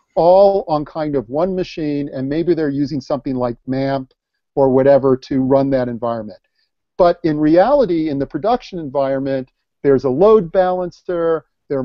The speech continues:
multiple machines that have the servers, the database is on a different server, there are particular ports that are open which things are talking to, so the, so the actual environment is very different.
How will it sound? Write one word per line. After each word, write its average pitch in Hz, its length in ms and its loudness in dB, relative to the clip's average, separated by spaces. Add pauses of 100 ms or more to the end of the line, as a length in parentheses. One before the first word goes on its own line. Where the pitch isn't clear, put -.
(140)
multiple 190 320 0
machines 165 480 -8
that 143 100 -8
have 131 240 -6
the 120 80 -8
servers, 175 760 -2 (200)
the 123 80 -6
database 165 800 0
is 131 160 -8
on 139 220 -4
a 110 80 -8
different 180 420 -2
server, 165 560 -2 (220)
there 135 80 0
are 127 40 -2
particular 180 540 -4
ports - 520 -2
that 175 120 -2
are 156 160 0
open 165 400 -4
which 131 200 -4
things 156 360 -6
are 120 80 -4 (100)
talking 185 480 -4 (100)
to, 165 420 0 (200)
so - 160 -14
the, 147 380 0
so - 240 -8
the 147 240 -4
actual 185 500 -6
environment 143 540 -4
is 113 100 -8
very 123 260 -4
different. 123 540 -8